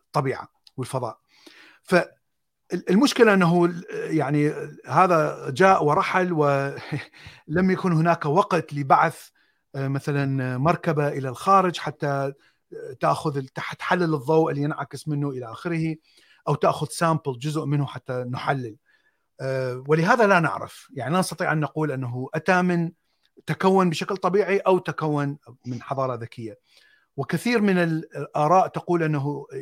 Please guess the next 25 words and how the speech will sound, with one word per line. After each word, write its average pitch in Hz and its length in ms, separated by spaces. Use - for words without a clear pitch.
يعني 135 380
إذا 139 480
نستطيع 156 540
أن 160 120
نرصد 160 540
أجسام 170 400
مثل 165 220
هذا 139 380
في 127 160
ال-، 131 140
في - 60
المستقبل، 135 600
فيجب 160 320
أن، 151 240
أن 143 100
نحضر 147 600
إلى 131 560
يعني 123 420
رحلات 165 600
لمركبات 147 680
تخرج 180 360
وتأخذ 143 440
منه 135 240
جزء 139 260
حتى 131 500